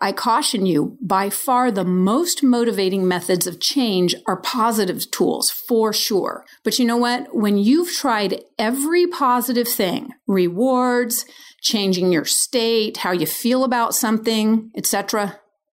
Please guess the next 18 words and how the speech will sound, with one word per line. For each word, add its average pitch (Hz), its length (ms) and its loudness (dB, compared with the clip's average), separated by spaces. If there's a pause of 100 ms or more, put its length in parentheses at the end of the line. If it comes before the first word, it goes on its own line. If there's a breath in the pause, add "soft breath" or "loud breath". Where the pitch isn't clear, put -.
(140)
and 269 380 2
you're 190 100 0
still 392 320 0
having 220 220 0
a 170 80 0
rough 180 260 -2
go 185 200 0
of 160 160 -4
conquering 202 640 2
procrastination, 214 1300 0 (400 loud breath)
it's 185 240 0
time 240 560 0 (200)
to - 120 -2
take 170 340 -4
out 208 220 -2
the 220 60 0
big 180 260 0
guns. - 480 -2